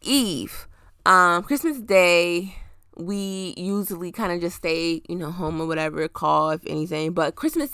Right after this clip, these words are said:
Eve is usually a time, um, that time when we get together, we exchange gifts, we eat, we kiki,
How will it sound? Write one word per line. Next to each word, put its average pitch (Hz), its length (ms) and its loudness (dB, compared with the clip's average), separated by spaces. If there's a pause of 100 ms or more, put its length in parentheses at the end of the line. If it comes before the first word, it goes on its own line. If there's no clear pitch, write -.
(100)
Eve 320 300 4
is 247 140 -4
usually 214 240 -4
a 202 60 -4
time, 180 500 -6 (540)
um, 185 180 2
that 180 160 -2
time 226 140 -4
when 185 160 -6
we 190 140 -8
get 185 200 -4
together, 175 500 0
we 170 140 2
exchange 170 520 -4
gifts, 190 440 4
we 165 220 -10
eat, 185 420 -4
we 180 120 -8
kiki, 190 840 -2